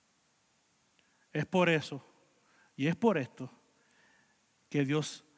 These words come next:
ha llamado a su iglesia a continuar la misión de Jesús. Que seamos obedientes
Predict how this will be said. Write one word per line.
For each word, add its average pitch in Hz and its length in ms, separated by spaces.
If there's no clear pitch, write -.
ha 156 100
llamado 147 440
a 151 40
su - 120
iglesia 156 460
a 135 60
continuar 139 560
la 156 120
misión 135 540
de 147 80
Jesús. - 720
Que 143 120
seamos 165 360
obedientes 156 960